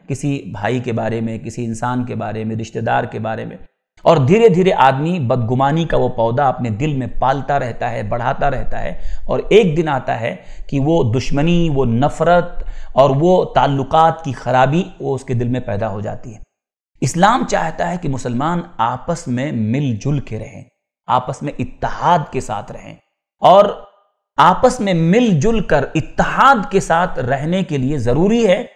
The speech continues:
कि आपस में लोगों के सलूक अच्छे हों, बर्ताव अच्छे हों। और लोगों के सलूक तब अच्छे होते हैं जब इंसान की ज़बान अच्छी हो, और ज़बान अच्छी तब होती है जब उसका दिल सही हो।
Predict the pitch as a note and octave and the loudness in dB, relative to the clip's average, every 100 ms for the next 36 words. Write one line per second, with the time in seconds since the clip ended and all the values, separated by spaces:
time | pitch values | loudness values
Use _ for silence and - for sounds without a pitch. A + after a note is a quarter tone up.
0 | _ _ - G#3+ A3+ A#3 - D#4 - A#3 | _ _ -4 0 0 2 2 2 2 -2
1 | A3 F#3+ D#3 E3 G#3 G#3 G3 - G3+ A3 | 0 0 2 2 0 0 -2 2 4 6
2 | C#4+ - - - A2 - - - - - | 6 2 -2 -6 -4 -4 -4 -8 -12 -14
3 | - G2+ A2+ - C#3+ D3+ B2 - A#2+ G2 | -8 -2 -2 2 4 4 0 -6 -12 -12
4 | F#2+ _ _ _ _ _ _ - F#3 G3 | -14 _ _ _ _ _ _ 4 6 6
5 | E3 F#3+ A#3+ B3 B3 - G3+ A#3+ C#4+ - | 4 6 6 4 -2 2 4 4 2 2
6 | D3 D#3 E3+ - F#3 C#3 C#3 C3 D3 F3+ | 2 4 0 -4 -2 -2 -4 -8 -6 -4
7 | D#3 D#3 B2+ B2+ B2+ C#3+ D#3+ E3+ F3 - | -4 -4 -4 -4 -2 -2 0 -2 -6 -10
8 | _ _ D3 A#2+ A#2 B2+ C#3 A#2+ - A#2+ | _ _ -4 0 4 4 4 0 -8 -10
9 | G#2 B2 F3+ _ _ _ _ _ _ _ | -10 -10 -14 _ _ _ _ _ _ _
10 | _ - C#3 A2+ C3+ E3 G3 D3 - D#3+ | _ 0 0 2 4 4 4 -2 -4 -4
11 | D3+ D3+ B2+ - C3 C3 C3 B2 - _ | 0 0 -2 -6 -6 -6 -4 -6 -10 _
12 | - - - C3+ F#3 G3 B2+ A2+ | -14 -6 0 0 0 -2 -4 -4